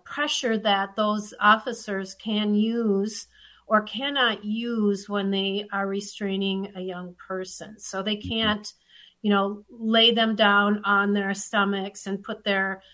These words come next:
Speaker 1: knee on their back or, or in any way, um, m-, m-, put the pressure on the, the kids so that they can't breathe or that they can't even say, "I-, I'm in pain, that hurts, I can't breathe," whatever it is.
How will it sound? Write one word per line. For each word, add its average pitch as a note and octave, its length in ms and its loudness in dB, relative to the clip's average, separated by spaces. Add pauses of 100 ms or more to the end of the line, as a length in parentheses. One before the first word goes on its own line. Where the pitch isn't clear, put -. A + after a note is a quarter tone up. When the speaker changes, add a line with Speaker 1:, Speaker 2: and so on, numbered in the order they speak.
(140)
Speaker 1:
knee B3+ 220 4
on A#3+ 120 8
their A3 140 4
back G#3 560 4
or, G3+ 260 -2
or G#3 260 4
in G#3 200 -2
any A3+ 320 -2
way, G3+ 640 0 (360)
um, F#3 600 0 (220)
m-, B3 140 -16 (220)
m-, A#3 200 -2 (120)
put B3+ 160 -2
the C4 80 -2
pressure B3 380 0
on G#3+ 180 4
the, G3 260 0
the G3+ 100 -4
kids A3 540 -2
so G#3 160 0
that F#3+ 300 -2
they G3+ 100 -6
can't G3+ 420 -6
breathe G#3+ 440 0
or G3+ 120 -2
that G3 320 -6
they G#3 200 -4 (120)
can't G#3+ 320 -6
even G3 240 -4
say, F#3 640 -4 (640)
"I-, - 120 -10 (140)
I'm A3 160 4
in A3 140 4
pain, G#3 640 0
that G3 220 0
hurts, G3+ 680 -2
I F#3 60 -8
can't G3 320 -2
breathe," G#3+ 440 -2
whatever F#3 460 -6
it F3+ 80 -6
is. F#3 460 -8